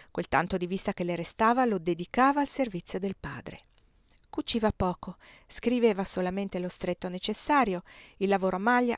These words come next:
era la sua principale occupazione. Due aprile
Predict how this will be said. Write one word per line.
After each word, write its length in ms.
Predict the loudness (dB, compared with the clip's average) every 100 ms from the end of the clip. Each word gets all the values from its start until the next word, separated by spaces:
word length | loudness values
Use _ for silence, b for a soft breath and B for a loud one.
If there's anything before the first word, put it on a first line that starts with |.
| 0
era 260 | 4 4 2
la 120 | -2
sua 180 | -4 -4
principale 540 | -4 -6 -4 -4 -6
occupazione. 760 | -10 -8 -8 -8 -14 -14 -18 _ _ _ _ _ _ _ _ _ _ _ _ _ _ _ _ _ _ _ _ _ _
Due 240 | -2 4 4
aprile 500 | 4 2 4 0